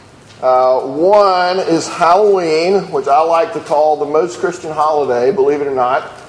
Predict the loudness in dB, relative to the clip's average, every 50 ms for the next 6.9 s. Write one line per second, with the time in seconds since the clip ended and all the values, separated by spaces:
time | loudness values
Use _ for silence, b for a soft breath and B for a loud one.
0 | -20 -14 -10 0 2 2 2 2 0 -4 -2 0 0 0 -2 -2 -6 -6 -4 -4
1 | -2 -2 0 2 2 2 2 2 2 0 0 0 0 -2 -2 -2 -2 -4 0 0
2 | -2 -2 0 0 0 -2 -2 -2 -6 -6 -6 -6 -8 -10 -12 -16 -20 -20 -20 -20
3 | -20 -20 -20 -20 -20 -16 -6 -2 -2 0 0 -2 -2 -2 0 0 0 0 0 -2
4 | -6 -6 -6 -2 0 2 2 2 2 0 -2 0 2 0 0 0 -2 -6 -6 -6
5 | -6 -8 -6 -2 0 0 0 0 0 -2 -2 0 0 0 0 0 -6 -4 -2 0
6 | 0 0 -2 -2 -2 0 0 2 0 -2 -4 -8 -12 -16 -18 -20 B